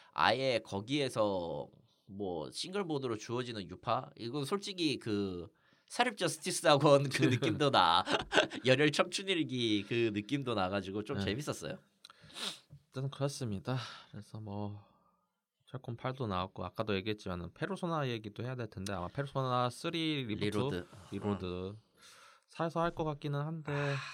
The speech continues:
Speaker 1: 난 좀, 좀 고민 중이야. 쓰리, 쓰리는 좋아하긴 하거든.
Speaker 2: 그래도 쓰리는 좋아하는 편이라서 아마 사서 할 것 같고 뭐 그 외에 나오는 게임들은 더 추후 정리되는 대로 한번 이월 달에 한번 다시 저희 한번 얘기를
Speaker 1: 이월
Speaker 2: 하죠.
Speaker 1: 이 일이네. 금방이네. 씨.
Speaker 2: 네.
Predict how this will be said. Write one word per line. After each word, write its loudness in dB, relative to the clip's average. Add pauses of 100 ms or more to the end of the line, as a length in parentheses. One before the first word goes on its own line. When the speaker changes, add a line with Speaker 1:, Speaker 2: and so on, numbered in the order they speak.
(120)
Speaker 1:
난 -4
좀, -8
좀 -10
고민 -4
중이야. -6
쓰리, -4
쓰리는 -6
좋아하긴 -2
하거든. -8
Speaker 2:
그래도 -6
쓰리는 -6
좋아하는 -6
편이라서 -6
아마 -10 (600)
사서 -8
할 -8
것 -12
같고 -12 (920)
뭐 -6
그 -4
외에 2
나오는 0
게임들은 -4
더 -2
추후 -4
정리되는 -8
대로 -6
한번 -12
이월 2
달에 2
한번 -6
다시 -8
저희 -8
한번 -8
얘기를 -6
Speaker 1:
이월 0
Speaker 2:
하죠. -4
Speaker 1:
이 -4
일이네. -6
금방이네. -6
씨. 0 (300)
Speaker 2:
네. -8